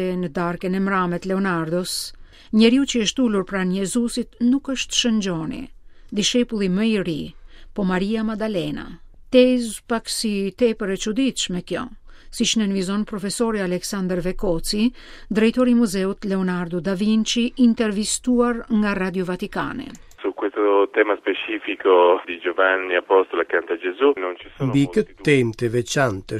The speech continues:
Speaker 3: shëngjonit apostull pranë Jezusit nuk ka dyshime, sepse të gjithë e dim se Leonardo da Vinci pikturoi skenën e darkës së mramet të Jezusit me dymbëdhjetë apostujt. Nuk ka pikturuar katërmbëdhjetë vetë, siç ngjet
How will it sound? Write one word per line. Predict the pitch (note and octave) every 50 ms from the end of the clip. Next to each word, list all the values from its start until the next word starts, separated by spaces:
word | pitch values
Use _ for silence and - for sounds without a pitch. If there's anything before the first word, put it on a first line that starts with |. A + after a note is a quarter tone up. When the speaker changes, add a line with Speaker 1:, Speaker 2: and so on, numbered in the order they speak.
| -
Speaker 3:
shëngjonit | - - C3 A#2 G#2+ G2 G#2+ B2+ C3 B2+ B2 - - A2
apostull | G#2+ - - - C3+ C3+ B2 - - A#2+ G#2+ G2+ -
pranë | - A#2 A#2 A#2 A2 G#2+ G#2+
Jezusit | A2 G#2+ F#2+ G2+ A#2 C3 C3 - - D3+ C#3+ C#3 - B2
nuk | A2+ A#2 B2 D3 C#3+ -
ka | - A#2 A2
dyshime, | G#2 A#2 A2+ - - C3+ C3 A2+ G2+ G2 F#2+ - - - - -
sepse | - - - C#3 - - - C3
të | A#2+ - A#2+ A2 G2+
gjithë | A2+ D3 D3+ - - -
e | - - B2+
dim | A2+ A2 C3+ D#3 E3+ D#3+ -
se | - C#3
Leonardo | A#2 A2 A#2 B2 B2 B2 A#2+ A2+ G#2+ G#2+ A2 A#2
da | G#2+ A#2 A#2+ G#2+
Vinci | A2 G#2+ A2 A#2 A2+ - - C#3 B2
pikturoi | - - B2 A2 - B2+ A#2 A#2 A#2 A2+
skenën | G#2+ - - - - C3 B2+ B2 A#2+ A#2 A#2
e | G#2 G#2
darkës | B2 B2 A#2+ A#2+ A2+ - A2+ G#2+ - -
së | A#2+ G#2+
mramet | G#2+ G#2 A2 A2+ A#2 A#2 A#2+ B2 B2 A#2 -
të | A2+ G#2+
Jezusit | G#2+ G2 G2 A#2+ B2+ A#2+ - D3 B2+ -
me | B2
dymbëdhjetë | A2 G#2+ A#2+ A#2+ A#2 G#2+ G#2+ G#2 - A#2
apostujt. | G#2+ - - C#3 A#2 F#2+ - - G2 F#2+ - - - - - - - - - - C3+
Nuk | C#3 C3 -
ka | - B2+ -
pikturuar | - C3 A#2 - - C#3 C3+ D#3 F3 E3+ C#3+ A2+ G2+
katërmbëdhjetë | - B2 B2 - - B2+ A#2+ A2+ G#2+ A#2 A#2 G2+ G#2 G2
vetë, | G#2+ A2 G2+ F#2 - - - -
siç | - - - C3 A2+ - - A#2+
ngjet | A2+ A2+ A2 A2 A2 A2 A2 G#2+ G#2+ G#2 A#2 D3 D3 - - -